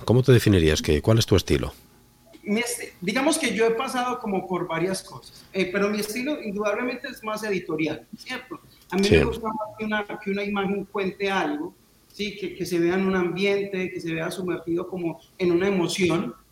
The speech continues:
Speaker 2: Sin embargo, digamos que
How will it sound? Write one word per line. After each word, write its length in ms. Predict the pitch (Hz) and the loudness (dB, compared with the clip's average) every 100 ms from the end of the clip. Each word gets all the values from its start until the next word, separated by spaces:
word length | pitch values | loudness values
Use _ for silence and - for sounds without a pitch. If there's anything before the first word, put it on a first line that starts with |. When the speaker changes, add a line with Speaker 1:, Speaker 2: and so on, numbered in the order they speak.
| _ _ _ _ | _ _ _ _
Speaker 2:
Sin 260 | - - 220 | -10 -4 0
embargo, 520 | 202 196 196 196 220 | 0 4 4 4 2
digamos 420 | 226 202 208 - | 2 0 0 -4
que 540 | - 202 170 156 - | -2 0 0 -2 -8